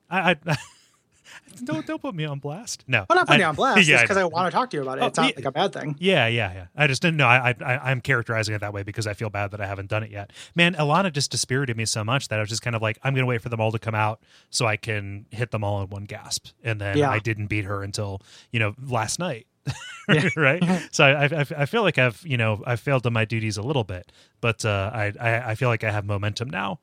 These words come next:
Speaker 1: to work toward that. And I'm like, I'm like two-thirds of the way through the Iron King D L C. So that's, that's fine. I think that, I think that, uh, this, this does something good,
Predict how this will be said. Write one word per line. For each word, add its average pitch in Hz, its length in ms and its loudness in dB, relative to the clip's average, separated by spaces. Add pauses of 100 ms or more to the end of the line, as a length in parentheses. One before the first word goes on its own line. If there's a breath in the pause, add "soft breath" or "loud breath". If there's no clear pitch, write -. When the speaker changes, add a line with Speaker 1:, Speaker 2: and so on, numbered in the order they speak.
(100)
Speaker 1:
to 120 140 0
work 110 160 0
toward 107 240 -4
that. 104 160 -4
And 156 100 -6
I'm 254 80 -4
like, 135 260 -2
I'm - 280 -14
like 214 100 -2
two-thirds 127 400 -2
of 101 80 -10
the 101 60 -4
way 104 160 -2
through 101 160 -10
the 98 100 -8
Iron 98 240 -4
King 104 220 -8
D 98 120 -12
L 98 120 -10
C. 104 300 -8
So 113 420 -4
that's, 123 420 -4 (320 soft breath)
that's 151 220 0
fine. 101 280 -6
I 147 100 0
think 190 180 0
that, 139 200 0
I 139 80 -4
think 147 180 -2
that, 135 180 -4
uh, 117 260 -2
this, 113 220 -4
this 127 200 -4
does 147 220 0
something 127 260 -6
good, 110 400 -2